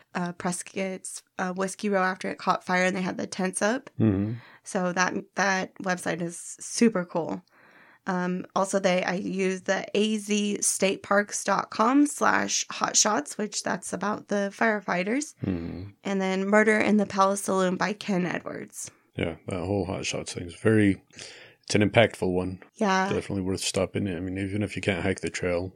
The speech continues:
Speaker 2: stop into the cemetery and pay your regards.
Speaker 1: Yeah.
Speaker 2: Your respects, whatever.
Speaker 1: Yeah, I,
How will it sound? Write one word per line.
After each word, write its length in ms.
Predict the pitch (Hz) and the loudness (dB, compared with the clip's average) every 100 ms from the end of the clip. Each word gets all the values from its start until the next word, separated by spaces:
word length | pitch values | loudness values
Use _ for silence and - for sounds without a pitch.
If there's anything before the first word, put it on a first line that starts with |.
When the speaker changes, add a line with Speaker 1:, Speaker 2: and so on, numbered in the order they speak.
| - | -8
Speaker 2:
stop 360 | - 82 82 | -6 -4 -6
into 200 | 87 - | -8 -8
the 300 | 82 80 87 - _ 120 | -6 -6 -8 -14 _ -18
cemetery 560 | - - 87 82 87 85 | -12 -8 -8 -6 -6 -6
and 280 | 80 80 80 | -8 -14 -6
pay 140 | 110 | -2
your 120 | 98 95 | 0 2
regards. 640 | 98 98 95 98 101 - - _ _ _ | 6 6 6 4 0 -8 -12 _ _ _
Speaker 1:
Yeah. 420 | 233 196 185 208 | 0 2 0 -2
Speaker 2:
Your 100 | 104 | -2
respects, 480 | 90 - - 95 - | -4 -6 -8 -8 -8
whatever. 380 | 90 95 98 107 - | -6 -6 -6 -10 -4
Speaker 1:
Yeah, 320 | 208 196 190 | 0 0 0
I, 680 | 202 196 196 202 208 220 - | 2 2 4 2 0 -2 -6